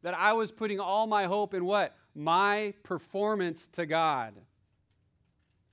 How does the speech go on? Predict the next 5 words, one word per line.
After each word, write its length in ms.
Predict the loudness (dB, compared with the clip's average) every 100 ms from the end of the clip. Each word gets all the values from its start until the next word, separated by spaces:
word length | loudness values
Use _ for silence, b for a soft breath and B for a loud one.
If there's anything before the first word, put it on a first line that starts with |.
| _ _ _ _
My 240 | -2 0 2
hope 240 | 0 -2
was 160 | -4 -2
actually 400 | -2 -4 -8 -10
grounded 840 | -8 -2 -2 -2 -2 0 0